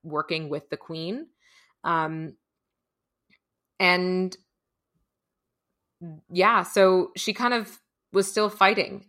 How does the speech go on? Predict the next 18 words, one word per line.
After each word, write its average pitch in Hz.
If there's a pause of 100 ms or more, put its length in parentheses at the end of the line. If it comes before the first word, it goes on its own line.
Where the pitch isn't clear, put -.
Um, 165 (640)
Bingham 240
eventually 208
made 185
his 175
own 170
administrators 170
hate 180
him, 185
and 180
so 160
he 156
had 147
to 160
flee, 143
which 165
I -
love. 160